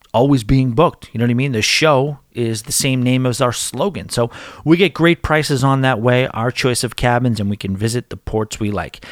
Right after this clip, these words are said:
Keep up the great podcasts, Richard. All right, so Richard, there is not a Pirates and Pier Runners three in the works. We're talking about, and we're arguing over <laughs> where it should be and what we should do. We're thinking spring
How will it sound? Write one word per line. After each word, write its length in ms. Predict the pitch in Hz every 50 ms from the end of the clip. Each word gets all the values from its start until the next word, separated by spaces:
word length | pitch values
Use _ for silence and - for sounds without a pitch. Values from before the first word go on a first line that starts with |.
| - - -
Keep 240 | - - 247 220 -
up 140 | 220 208 -
the 60 | -
great 300 | 131 147 160 170 - - _ _ _
podcasts, 800 | - - 151 143 131 - - - 147 143 139 139 - - - - - _ _ -
Richard. 600 | - 101 107 123 131 131 - - 87 69 - - - - - - - - - -
All 100 | - 147
right, 180 | 143 135 117 -
so 160 | - - 151
Richard, 540 | 151 151 175 175 - - 127 101 82 - - -
there 300 | 127 123 156 165 165 170
is 320 | - - 190 214 196 170 190
not 760 | 180 175 175 170 180 175 139 104 - - - - - - - _ _ _
a 60 | - 120
Pirates 480 | - - 147 147 151 151 147 - -
and 120 | 147 127 -
Pier 180 | - 151 147
Runners 280 | 143 151 143 143 127 -
three 300 | - 147 139 143 147 143
in 80 | 135
the 100 | 127 123
works. 500 | 127 131 135 123 113 - - - - - - - - - - - - -
We're 100 | - 135
talking 440 | 139 - - 160 175 202 202 - 196
about, 460 | 175 151 151 147 143 143 147 - - _ -
and 140 | 139 135
we're 160 | 131 131 - -
arguing 540 | 127 139 190 233 208 175 160 127 113 107 107
over 280 | 104 101 104 123 139
<laughs> 600 | 139 - - - - - - - - - - 185
where 220 | - 180 160 156 156
it 100 | 143 -
should 160 | - 151 139
be 160 | 143 139 139
and 100 | 131 123
what 100 | 131 110
we 80 | 110 117
should 200 | - - 120 104
do. 180 | 117 104 - - - - - - - -
We're 120 | 131 143 139
thinking 360 | - 165 156 - 151 151 135
spring 600 | - - - - - 151 151 156 160 170 165 160